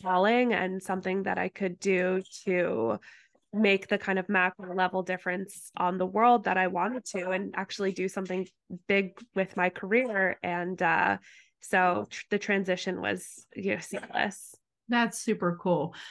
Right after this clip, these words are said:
Speaker 2: So do you think there'll ever be a day where you merge your two passions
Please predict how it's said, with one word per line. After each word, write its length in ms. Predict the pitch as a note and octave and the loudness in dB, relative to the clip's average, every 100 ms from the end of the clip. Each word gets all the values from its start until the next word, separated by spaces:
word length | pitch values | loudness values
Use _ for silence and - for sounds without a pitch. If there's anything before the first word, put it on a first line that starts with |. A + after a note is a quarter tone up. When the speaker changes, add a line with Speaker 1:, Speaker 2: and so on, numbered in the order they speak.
| - | -4
Speaker 2:
So 180 | - A3+ | 4 4
do 100 | G#3+ | 6
you 140 | A3+ | 4
think 240 | A3+ B3+ C4+ | 6 6 6
there'll 240 | C4 B3 | 6 6
ever 200 | G#3+ A#3 | 6 4
be 140 | A#3 A3 | 4 2
a 80 | G#3 | 2
day 340 | F3+ F3+ G#3+ | 2 2 2
where 200 | G#3+ F#3+ | 2 0
you 240 | F3+ G3+ | -2 -2
merge 640 | F#3+ F3 E3+ F3+ G3+ A3 F3 | 0 0 0 0 0 -2 -6
your 120 | F3 | -6
two 340 | F3 - F#3+ | -4 -4 -4
passions 840 | F3+ F3+ E3 F3+ - A3 A#3 A#3+ | -2 2 2 2 0 0 2 0